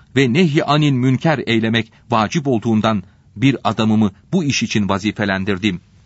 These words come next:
Şöyle emir eyledim ki, namazı terk edeni tazir eylemek meşrudur.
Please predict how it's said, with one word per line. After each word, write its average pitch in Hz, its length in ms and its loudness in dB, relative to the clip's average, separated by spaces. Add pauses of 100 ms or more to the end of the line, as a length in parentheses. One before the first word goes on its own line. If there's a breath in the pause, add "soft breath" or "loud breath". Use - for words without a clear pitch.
Şöyle 202 360 2
emir 117 400 -2
eyledim 107 400 0
ki, - 200 -2 (840 soft breath)
namazı 196 400 0
terk 196 280 -2
edeni 175 420 0
tazir 156 360 0
eylemek 156 440 0
meşrudur. 135 540 0